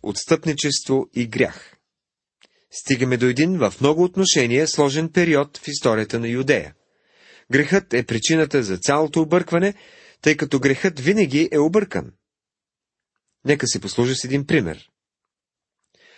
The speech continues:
Ако ви кажа, че в ръката си държа пръчка, която е съвсем права, вие ще пр-, добиете съвсем ясна представа за нея,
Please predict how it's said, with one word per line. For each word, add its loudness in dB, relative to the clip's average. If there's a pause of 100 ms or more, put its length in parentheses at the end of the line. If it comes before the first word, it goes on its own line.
(220)
Ако -2
ви 0
кажа, 0
че -2
в -10
ръката 0
си -4
държа -2
пръчка, 0 (420)
която 2
е 2
съвсем -2
права, 2 (580)
вие 2
ще -2
пр-, -10 (100)
добиете 0
съвсем 0
ясна 0
представа -2
за -2
нея, 0